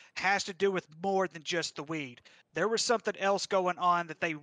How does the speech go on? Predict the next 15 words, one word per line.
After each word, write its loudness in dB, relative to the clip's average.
really 2
did -4
not 2
release -2
when -6
it -8
came -4
to -12
Josh -2
Gordon. -4
Josh 4
Gordon, 2
at -4
the -12
time, 0